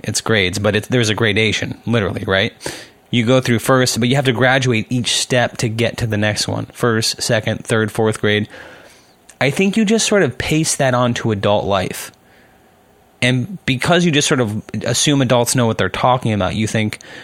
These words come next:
"Oh, well, that person made it to fifty. They literally graduated fifty years of their life," right? Dude, fuck no.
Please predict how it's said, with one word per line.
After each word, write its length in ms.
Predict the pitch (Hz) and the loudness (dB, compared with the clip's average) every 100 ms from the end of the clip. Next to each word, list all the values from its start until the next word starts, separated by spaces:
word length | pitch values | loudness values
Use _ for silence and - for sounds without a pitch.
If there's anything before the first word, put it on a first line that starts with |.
| - - - | -20 -8 0
"Oh, 200 | 277 117 | 2 4
well, 120 | 107 | 4
that 140 | 175 | 4
person 280 | 123 113 123 | 2 2 2
made 120 | 123 | 2
it 80 | 131 | 2
to 60 | 135 | 0
fifty. 300 | - 185 110 | 0 2 2
They 160 | 110 | 2
literally 280 | 113 143 127 | 4 4 2
graduated 880 | 104 107 113 131 139 127 104 101 104 | 0 2 2 4 2 2 2 0 0
fifty 360 | - 127 - 120 | 0 0 0 0
years 340 | 107 104 98 | 2 2 0
of 120 | 92 | 0
their 140 | 92 87 | 0 2
life," 500 | 98 101 - - - | 2 0 -4 -10 -4
right? 280 | 101 104 - - - _ _ _ _ _ _ - - - | 0 0 -4 -14 -20 _ _ _ _ _ _ -20 -20 -6
Dude, 320 | 113 127 101 - | 2 2 2 -2
fuck 340 | - 156 - | 0 0 0
no. 260 | - - | -4 -4